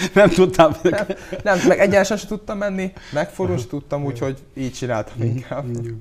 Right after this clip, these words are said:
Speaker 1: Szóval ezt azért kérdeztem, mert úgy nézegetjük, és mondjuk, hogy ez lehetetlenség. Hát
Speaker 2: Nehéz.
Speaker 1: szóval ez, ez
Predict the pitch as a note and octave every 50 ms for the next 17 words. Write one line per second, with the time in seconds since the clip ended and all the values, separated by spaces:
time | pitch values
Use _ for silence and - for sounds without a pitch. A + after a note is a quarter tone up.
0 | - - - - - - C3 B2+ B2+ A#2+ A2+ C3 A#2+ A#2 A2+ A2 A#2+ A2+ A2 G#2
1 | G#2+ G#2 - - A2 G#2 G#2+ G#2 G#2 G#2 G2 G#2+ G#2+ G#2 G2 G2 G2+ F#2+ G2 G2
2 | F#2+ - G2+ G2 G2 G2 G2+ G2 F#2+ F#2 F2+ F#2+ F#2 F2+ F2 F2 F2+ F#2+ G2+ F2+
3 | E2+ F#2+ F2+ - F#2 F2 E2+ - F2+ F2 E2+ E2+ - E2+ F2 A2 A2 A2 G#2 G2+
4 | F#2+ F#2+ F2 F2 F2 F2+ F2+ F#2 G#2+ G#2+ F#2+ F2+ E2+ -